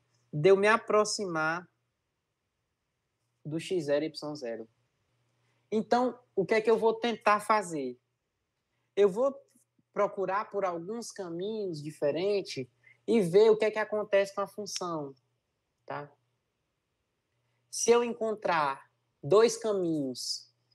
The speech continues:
que chegam em lugares diferentes, a minha função não tem limite. Por quê? Porque eu vou achar dois limites que são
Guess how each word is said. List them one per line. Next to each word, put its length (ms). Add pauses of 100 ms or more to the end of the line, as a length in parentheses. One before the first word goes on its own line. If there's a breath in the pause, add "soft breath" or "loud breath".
(180)
que 120
chegam 580
em 100
lugares 520
diferentes, 1160 (1000)
a 140
minha 240
função 440
não 180
tem 180
limite. 420
Por 140
quê? 120
Porque 140
eu 60
vou 120
achar 220
dois 300
limites 640 (760)
que 120
são 420